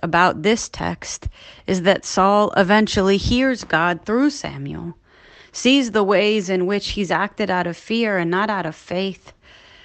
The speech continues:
and the ways in which the voices of others have become louder in his ears than the voice of God. It certainly happens in my life.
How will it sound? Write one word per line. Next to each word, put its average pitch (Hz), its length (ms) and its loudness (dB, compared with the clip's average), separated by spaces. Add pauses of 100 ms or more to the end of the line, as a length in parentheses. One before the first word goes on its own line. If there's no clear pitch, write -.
(280)
and 208 120 2
the 214 80 4
ways 233 320 4
in 214 160 0
which - 520 -2
the 202 140 2
voices 233 520 0
of 240 180 -4
others 175 380 -4
have 175 240 -8
become 180 420 -6
louder 226 480 0
in 175 200 0
his 170 260 -4
ears 214 560 -2 (920)
than 185 120 0
the 190 80 2
voice 208 480 0 (100)
of 175 140 -2
God. - 540 -6 (1300)
It 190 120 -6
certainly 196 560 0
happens 180 420 -4
in 170 160 -2
my 175 200 0
life. 175 580 -10